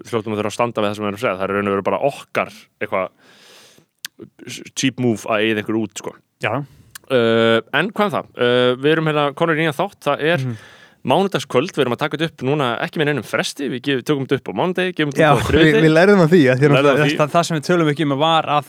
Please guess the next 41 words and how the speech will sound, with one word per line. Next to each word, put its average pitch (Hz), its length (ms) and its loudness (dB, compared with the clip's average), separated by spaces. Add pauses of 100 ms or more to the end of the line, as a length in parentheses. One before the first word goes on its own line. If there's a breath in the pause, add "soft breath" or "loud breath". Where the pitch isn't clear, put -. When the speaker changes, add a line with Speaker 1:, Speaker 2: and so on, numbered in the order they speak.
Speaker 2:
versta 143 480 -4
í 139 60 2 (100)
þessu - 160 -2
öllu 120 240 -2
Speaker 1:
Var - 320 -20
Speaker 2:
var 139 300 6
að - 20 0
við - 0 -
Speaker 1:
tímasetningin. 135 240 2
Speaker 2:
tókum 160 400 4
þetta 131 180 2
upp 127 140 0
Speaker 1:
Já. 95 160 -12
Speaker 2:
á 123 60 4 (180)
laugardegi 160 520 4 (360 loud breath)
og 127 80 -2
síðan 156 560 2
á 139 80 2
sunnudegi 160 480 2
og 139 80 4
mánudegi 156 500 4
kom 165 420 4 (120)
explósívar 160 1300 2
fréttir 180 480 0
Speaker 1:
Já. - 80 -2
Speaker 2:
sem 143 100 2
algjörlega 151 540 2
umturnuðu 175 720 4
allri 156 400 2
umræðunni 185 440 4
Speaker 1:
Og - 60 -10
það 123 220 0
er 131 80 2
Speaker 2:
og 127 80 0
Speaker 1:
svona 147 160 0
Speaker 2:
síðan 190 220 4
kom 185 100 4
þetta 175 160 -2
út - 80 -6
á - 80 -6
þriðjudegi, 151 460 2